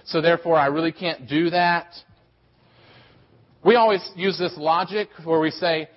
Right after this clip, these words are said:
"I have to love myself before I can love anybody else." Well, surely I have to take care of myself before I can take care of anybody else. That's the logic we use. That's a great excuse.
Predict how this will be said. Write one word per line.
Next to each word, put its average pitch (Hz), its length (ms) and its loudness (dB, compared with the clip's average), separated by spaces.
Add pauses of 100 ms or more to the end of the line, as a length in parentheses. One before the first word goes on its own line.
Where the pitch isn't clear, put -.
(180)
"I 214 120 -4
have - 420 -4
to 165 100 -6
love 165 320 0
myself 147 560 -2
before 147 260 -4
I 131 80 2
can 117 180 -8
love 123 200 -2
anybody 110 420 -6
else." - 540 -4
Well, 139 100 -6
surely 214 400 2
I 202 100 -2
have 254 120 -4
to 180 80 -10
take 175 260 -8
care 185 260 -2
of 160 140 -2
myself 156 600 0 (420)
before 165 260 4
I 156 120 4
can 143 160 -10
take 151 260 -8
care 156 220 0
of 135 100 -2
anybody 131 460 -2
else. 113 320 -4
That's 185 200 -4
the 151 120 -4
logic 127 340 0
we 127 140 -6
use. 151 240 0
That's 170 140 -12
a 139 40 -14
great 123 220 -2
excuse. - 640 -12